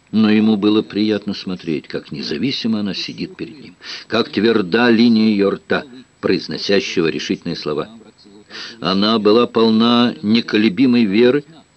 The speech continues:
непосредственного возмущения. Кто же прав? Засудивший Крюгера первоклассный юрист Гартль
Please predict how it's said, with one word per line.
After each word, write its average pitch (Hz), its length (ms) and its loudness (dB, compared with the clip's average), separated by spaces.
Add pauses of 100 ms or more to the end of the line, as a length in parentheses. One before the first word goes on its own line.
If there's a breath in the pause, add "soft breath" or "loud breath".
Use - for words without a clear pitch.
непосредственного 123 960 0
возмущения. 120 760 0 (880)
Кто - 260 -8
же 107 120 -8
прав? - 340 -10 (1040)
Засудивший 98 800 -2
Крюгера 98 560 0
первоклассный 101 800 0
юрист 95 480 -2
Гартль 131 640 -2